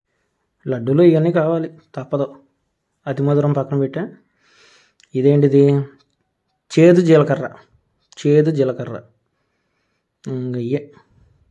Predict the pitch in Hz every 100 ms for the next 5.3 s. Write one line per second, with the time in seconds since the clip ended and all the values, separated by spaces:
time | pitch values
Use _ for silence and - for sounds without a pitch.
0 | _ _ _ 131 120 120 135 - - 131
1 | 127 120 - - _ _ _ _ _ _
2 | _ _ _ - 120 120 135 135 139 139
3 | 180 - _ _ _ - 127 123 135 135
4 | 135 139 180 - _ _ _ - 131 -
5 | 143 139 -